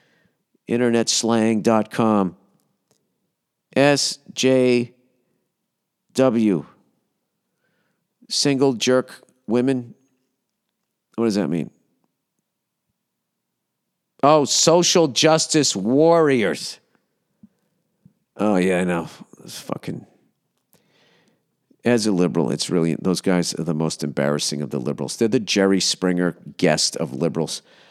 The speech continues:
Uh, thanks for the content and go fuck yourself. All right, I know I gave you a lot of shit. I appreciate you and your three fucking languages and for breaking that down. I bet a lot of my listeners understood a lot more than I did.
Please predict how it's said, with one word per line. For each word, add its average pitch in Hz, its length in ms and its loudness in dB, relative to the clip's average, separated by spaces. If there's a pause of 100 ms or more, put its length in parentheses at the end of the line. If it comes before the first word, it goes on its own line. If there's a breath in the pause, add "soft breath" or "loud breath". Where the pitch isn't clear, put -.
(240 soft breath)
Uh, 123 220 4
thanks 180 340 2
for 175 80 2
the 156 100 2
content 156 400 2
and 139 100 -2
go 147 100 4
fuck 143 300 2
yourself. 98 360 0
All 87 60 4
right, 78 140 2
I 117 80 4
know 135 120 4
I 135 60 4
gave 120 160 2
you 117 80 2
a 113 80 4
lot 104 60 4
of 98 60 0
shit. - 360 -2
I 107 120 2
appreciate 113 600 0
you 110 200 2
and 104 100 0
your 101 80 2
three 110 340 -2
fucking 110 420 -2
languages 101 720 0
and 90 460 0 (880)
for - 120 -8
breaking 107 340 2
that 95 200 0
down. 87 360 2
I 101 100 -2
bet 104 160 0
a 107 60 2
lot 107 180 2
of 98 60 0
my 98 80 2
listeners 92 520 0
understood 90 460 -2
a 85 60 0
lot 85 280 0
more 92 200 0
than 78 160 -2
I 80 100 0
did. 76 240 -4